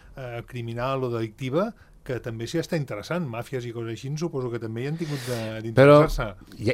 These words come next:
Speaker 2: hi ha hotels que po-, pots pagar en bitcoins, eh? S'ha de dir. Vas a un hotel a dormir, com pagaràs? En, en, en tarja, efectiu o bitcoins?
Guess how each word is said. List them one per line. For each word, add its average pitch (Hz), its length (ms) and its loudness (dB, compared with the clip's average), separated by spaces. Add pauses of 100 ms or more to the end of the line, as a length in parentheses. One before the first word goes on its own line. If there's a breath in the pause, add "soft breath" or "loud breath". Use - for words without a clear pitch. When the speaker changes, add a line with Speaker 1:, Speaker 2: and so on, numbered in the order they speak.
(100)
Speaker 2:
hi 113 100 2
ha 127 100 8
hotels 143 480 6
que 110 180 0 (340)
po-, 131 140 -4
pots 117 260 4
pagar 135 300 6 (180)
en 120 140 2
bitcoins, 107 580 8
eh? 135 160 4
S'ha 113 140 2
de 101 140 6
dir. 123 160 0 (800)
Vas 98 200 -2
a 117 40 8
un 117 80 6
hotel 113 120 4
a 113 40 4
dormir, 143 440 6
com 147 140 4
pagaràs? 127 340 4 (120)
En, 110 480 2
en, 101 260 -4
en 104 120 -4
tarja, 143 300 2
efectiu 156 580 6
o 113 100 4
bitcoins? 110 680 6